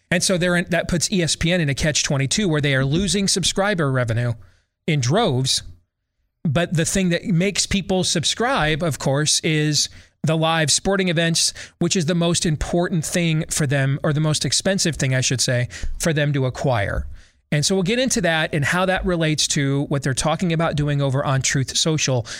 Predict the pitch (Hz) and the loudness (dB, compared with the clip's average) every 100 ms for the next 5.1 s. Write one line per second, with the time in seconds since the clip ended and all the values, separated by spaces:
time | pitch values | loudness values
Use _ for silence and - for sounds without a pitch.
0 | - - 156 143 - 190 - 175 165 160 | -16 -6 -2 0 0 0 0 0 2 0
1 | 156 151 156 143 139 151 151 139 143 135 | 0 0 2 2 0 0 0 0 0 0
2 | 131 131 - 123 - - 123 - 107 170 | 0 0 0 -2 -2 -2 -2 -2 -2 0
3 | 165 - 156 151 - - - 190 175 226 | 0 2 0 0 -6 -12 -4 -2 0 0
4 | 254 - 233 208 226 202 190 185 139 180 | 0 0 0 0 2 2 2 2 0 0
5 | - | -4